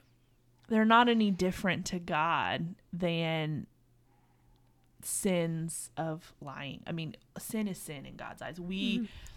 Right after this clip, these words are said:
Speaker 2: We've made it worse
Speaker 1: Yes. And
Speaker 2: in
Speaker 1: so
Speaker 2: our eyes. Yeah.
Speaker 1: I think it's a, it is a, and it is a big deal. I'm not trying to minimize it all, but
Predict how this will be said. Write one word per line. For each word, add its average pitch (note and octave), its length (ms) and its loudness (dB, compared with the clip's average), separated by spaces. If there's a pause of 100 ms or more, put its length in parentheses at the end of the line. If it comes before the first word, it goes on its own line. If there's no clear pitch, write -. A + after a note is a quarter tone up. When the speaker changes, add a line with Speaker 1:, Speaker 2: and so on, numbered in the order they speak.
(380)
Speaker 2:
We've G#3 280 2
made E3 240 4
it - 100 -4
worse - 280 -2
Speaker 1:
Yes. F#3+ 580 0
And A3 180 4
Speaker 2:
in F#3+ 80 4
Speaker 1:
so A#3+ 80 8
Speaker 2:
our G3 240 10
eyes. F#3+ 100 0 (200)
Yeah. - 60 -12 (120)
Speaker 1:
I G#3 140 8
think F#3+ 520 2 (440)
it's G#3 160 -2
a, G#3+ 120 -2
it C4+ 120 2
is E4 180 6
a, D#4+ 80 8 (100)
and C4 120 6
it C4+ 100 2
is A#3+ 140 2
a G#3 60 2
big D#3 200 -4
deal. - 180 -8
I'm F#3+ 480 4
not D#3+ 400 4
trying D3+ 340 -4
to E3 80 -10
minimize D3+ 440 -6
it D#3+ 100 -2
all, C#3 300 -2
but D3+ 240 6